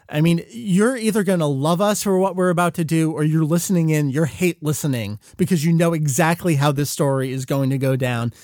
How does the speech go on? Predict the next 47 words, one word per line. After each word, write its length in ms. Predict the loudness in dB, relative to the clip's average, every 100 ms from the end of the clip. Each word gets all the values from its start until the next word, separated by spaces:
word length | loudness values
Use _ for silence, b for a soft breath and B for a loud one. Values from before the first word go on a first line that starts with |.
| B
This 220 | -2 0
is 220 | 0 0 0
definitely, 460 | 0 0 -2 -2
we 260 | 0 -2 0
admit 540 | 0 2 2 2 0 0
and 320 | 2 2 2
we're 220 | 2 2
reveling 680 | 0 0 2 2 2 2 0
in 160 | -2 -2
it. 160 | -2
This 180 | -2 2
is, 220 | 0 0
we 240 | 0 2 4
know 240 | 4 2
better 560 | 2 2 4 4 2 0
than 320 | 0 2 2
other 240 | 2 2
people 380 | 2 0 2 -2
do, 340 | 2 2 0 -2
and 180 | -2 2
we're 160 | 2 4
gonna 220 | 4 2
sit 260 | 2 -2
you 140 | 0 0
down 340 | 2 2 0
and 160 | -2 -2
shake 260 | 0 0
our 120 | 0 0
finger 360 | 0 0 0
at 200 | -2 -4
you 240 | -2 -2 -2
and 120 | -2
tell 160 | 0
you 140 | 2 0
how 100 | 0
you're 200 | 2 2
supposed 360 | 2 0 -2 -2
to 80 | 0
do 120 | 0
business 400 | 0 -2 -2 -2
on 120 | -4
the 100 | -2
internet. 420 | -2 -4 -6 -10 _
But 160 | -6 -2
God 360 | 0 2 0
damn 280 | 0 2 4
it, 200 | 2